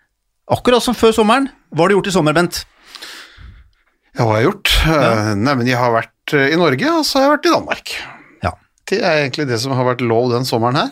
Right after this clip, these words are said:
Speaker 2: så dessverre ble det ikke noe Spania-tur, men, eh, en måtte være med på dugnaden, og det har vært helt greit det. Jeg har flyttet junior til København, så jeg har kjørt flyttelass og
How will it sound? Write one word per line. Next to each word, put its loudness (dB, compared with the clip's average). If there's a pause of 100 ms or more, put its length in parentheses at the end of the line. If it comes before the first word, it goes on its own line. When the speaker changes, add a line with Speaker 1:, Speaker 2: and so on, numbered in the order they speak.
Speaker 2:
så -4 (840)
dessverre 0
ble -6
det -6
ikke -8
noe -2
Spania-tur, -2
men, -2
eh, 2 (600)
en 2
måtte 2
være 4
med 2
på 0
dugnaden, 4
og -4
det 2
har 2
vært -2
helt -2
greit 0
det. 0
Jeg -2
har 2
flyttet 0
junior 0
til 0
København, 0
så 0
jeg 2
har -2
kjørt -6
flyttelass -2
og 0